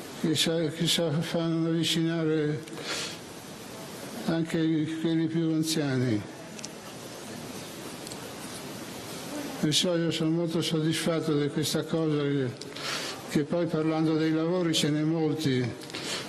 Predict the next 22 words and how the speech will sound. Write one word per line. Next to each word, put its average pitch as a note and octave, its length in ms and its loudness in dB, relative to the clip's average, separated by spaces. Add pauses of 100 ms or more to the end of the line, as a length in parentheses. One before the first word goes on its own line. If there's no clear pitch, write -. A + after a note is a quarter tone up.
(380)
che D#3 140 2
sono D3+ 240 4
sempre E3 420 2
cinquanta E3 580 2
anni E3 200 4
del D#3+ 160 4
lavoro. C#3+ 680 2 (2500)
Perciò E3 520 2
se E3 160 2
un-, D#3 420 2 (600)
Facciamo F3+ 460 4
come E3 320 2
fa E3+ 160 2
Bruno, D#3 560 2
nei D3+ 220 2
momenti, E3+ 680 4
ci E3+ 220 0
sono F3 300 4
stati F3 360 2
dei D#3 200 4
momenti E3 560 2
fermi, D3+ 680 2